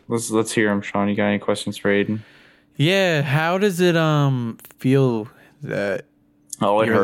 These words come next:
Speaker 1: hurts all
Speaker 2: l-
Speaker 1: the time.
Speaker 2: least popular host on One Minute Talk Show?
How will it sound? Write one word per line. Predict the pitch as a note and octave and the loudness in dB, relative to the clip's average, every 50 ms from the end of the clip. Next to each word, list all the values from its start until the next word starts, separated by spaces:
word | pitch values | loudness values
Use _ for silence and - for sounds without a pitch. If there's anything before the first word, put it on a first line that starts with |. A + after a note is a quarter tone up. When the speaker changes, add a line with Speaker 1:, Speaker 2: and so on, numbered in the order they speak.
| G2+ | 2
Speaker 1:
hurts | G#2 G#2+ G#2+ | 0 0 0
all | E2+ E2+ | 0 0
Speaker 2:
l- | E2+ | 0
Speaker 1:
the | E2 E2 | -2 -4
time. | - - - F2 F2 F2 F2 F2 F#2+ - _ _ _ _ _ _ _ _ _ _ _ - - - - - - - - - - | -4 -4 -2 -2 0 0 -2 -4 -8 -10 _ _ _ _ _ _ _ _ _ _ _ -20 -20 -20 -20 -20 -20 -20 -20 -20 -20
Speaker 2:
least | - B2 A#2 A#2 A2+ A#2 A#2 A2+ A2 - - - - | -18 -16 -12 -8 -6 -4 -4 -4 -4 -6 -12 -16 -14
popular | - - G#2+ A2 G#2+ - G#2+ G#2+ G#2 G2+ G#2+ | -8 -6 -6 -6 -4 -6 -4 -4 -4 -4 -6
host | C3 A2+ G#2+ G#2+ G#2+ - - - | -6 -6 -8 -8 -8 -10 -12 -12
on | A#2 A2+ G#2 | -12 -10 -10
One | G#2 G#2 G#2 | -10 -10 -12
Minute | G2+ G2 - C#3+ | -12 -12 -12 -12
Talk | - - - A2+ A2 - | -10 -8 -8 -8 -8 -12
Show? | - - - - - D3+ | -16 -16 -14 -12 -12 -12